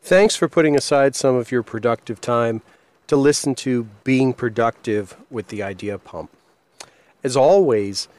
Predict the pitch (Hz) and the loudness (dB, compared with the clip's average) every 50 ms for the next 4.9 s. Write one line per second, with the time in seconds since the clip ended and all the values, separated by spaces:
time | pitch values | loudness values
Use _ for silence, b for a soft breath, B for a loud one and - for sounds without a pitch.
0 | b b b _ _ - 139 123 113 - 131 131 185 220 - - - - 180 170 | b b b _ _ -8 -6 -6 -6 -4 -6 -4 -4 -4 -6 -10 -4 0 2 4
1 | 175 185 190 185 160 143 - - - 160 208 226 - - - 110 98 95 123 139 | 4 4 4 4 4 2 0 0 0 0 0 0 -2 -6 -6 -4 -2 -2 -4 -4
2 | - b b b b b b b - - - 175 196 202 180 151 143 175 247 240 | -6 b b b b b b b -10 -2 0 2 2 2 2 2 4 4 2 2
3 | - - 147 127 120 - - 131 123 123 120 120 110 107 131 135 127 - - - | 0 0 0 0 0 0 -2 0 0 0 0 -2 -4 -2 0 0 0 -2 -4 -4
4 | 120 117 110 110 - 160 170 160 156 156 143 - - 143 139 139 135 | -4 -4 -4 -2 0 2 2 4 4 2 0 0 2 2 2 2 2